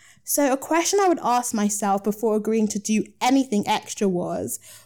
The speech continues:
would I still do it if I couldn't post about it on social media or tell any of my friends or family about it? Would it still be something I wanted to do if no one else could see it?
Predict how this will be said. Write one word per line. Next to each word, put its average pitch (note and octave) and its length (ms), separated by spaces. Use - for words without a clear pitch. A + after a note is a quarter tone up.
would B3+ 200
I E4 160
still D#4+ 360
do A#3 340
it F3+ 240
if - 120
I G#3 100
couldn't B3 380
post A#3+ 320
about F#3 420
it F#3+ 140
on G3+ 160
social G3+ 400
media G3+ 640
or A#3 120
tell A#3 420
any C4 300
of B3+ 80
my A#3 160
friends G#3 460
or G#3 100
family G3+ 480
about F3+ 440
it? B2+ 300
Would D4 140
it F4+ 140
still D4+ 360
be C4+ 140
something A#3+ 360
I A#3+ 120
wanted A3+ 400
to A3+ 100
do G#3 500
if A#3 200
no A#3+ 300
one A3+ 200
else G#3+ 320
could A3 200
see C4+ 320
it? F3+ 260